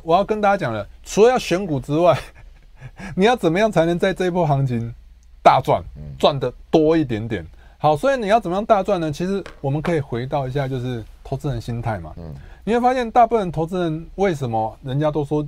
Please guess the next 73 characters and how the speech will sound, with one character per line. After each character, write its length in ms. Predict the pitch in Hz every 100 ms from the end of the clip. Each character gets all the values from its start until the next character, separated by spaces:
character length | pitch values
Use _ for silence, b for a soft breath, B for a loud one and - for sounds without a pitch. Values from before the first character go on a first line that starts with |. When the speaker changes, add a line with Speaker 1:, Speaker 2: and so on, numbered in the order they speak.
| -
Speaker 1:
有 120 | 127 139
九 300 | - 113 95
成 160 | 110
的 80 | 120
投 200 | - 101
资 100 | 123
人 140 | 113
都 100 | 110
赔 260 | 120 104 92
钱？ 240 | 92 82 80 - b b
其 140 | - 202
实 140 | 240
我 160 | 185 160
在 420 | 202 185 165 139 -
就 100 | 156
是 280 | 160 156 147
社 200 | 185 160
大 140 | 151
那 80 | 147
边 220 | 143 143
教 260 | 143 143 139
学 180 | 117
教 200 | 101 131
了 60 | 123
好 200 | - 90
多 160 | 113 117
年 160 | 87
了， 160 | 82 78 - B B B
那 100 | 233
我 80 | 180
发 160 | 180
现 160 | 202 190
大 200 | 226 185
部 180 | 180 185
分 220 | 185 170
的 100 | 131
人 180 | 107 107
都 120 | 123
是 160 | 127 135 - B B B B B
那 80 | 160
个 180 | 147 - - - - -
好 220 | - -
不 80 | 143
容 100 | 165
易 40 | 143
就 100 | -
是 180 | 156 151 - -
你 120 | 131
买 220 | 131 113
的 80 | 107
股 160 | 110 101
票 220 | 139 127
啊， 180 | 101 92
我， 160 | 143 160
我， 220 | 175 190
我 120 | 175
不 200 | 165 269
相 220 | 254 226 226
信 120 | 240
每 200 | 156 147
一 40 |
个 120 | 160
人 80 | 139
买 260 | 151 139 127
都 140 | 190
不 160 | 180 151
会 120 | 190
有 120 | 160
买 180 | 160 107
到 140 | 139
对 240 | 143 160 101
的 100 | 90
啦 160 | 78